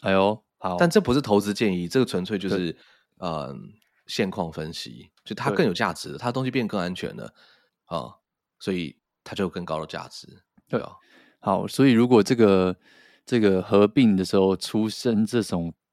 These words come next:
Speaker 1: 灾难事-，灾难性的这个事件的时候，请各位不要攻击这个节目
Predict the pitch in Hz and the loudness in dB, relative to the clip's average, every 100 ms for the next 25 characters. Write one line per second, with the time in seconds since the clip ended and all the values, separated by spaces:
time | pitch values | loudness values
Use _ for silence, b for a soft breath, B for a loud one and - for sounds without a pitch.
0 | _ - 123 120 123 120 101 - - - | _ 0 2 4 4 2 2 -4 -10 -14
1 | _ - - 120 123 131 117 98 - 113 | _ -20 0 2 2 4 2 0 -2 0
2 | 87 87 85 101 92 85 - - _ _ | 0 -2 -4 -2 -2 -4 -8 -16 _ _
3 | _ _ _ _ - 135 98 - 92 87 | _ _ _ _ -4 -2 0 2 0 0
4 | - 90 87 87 - 98 87 107 101 95 | -4 -4 -2 -4 -6 -4 2 4 4 4
5 | 95 - 95 92 95 - 82 92 85 85 | 2 4 2 2 -2 -8 -6 -6 -6 -8
6 | 82 80 82 - | -8 -8 -10 -14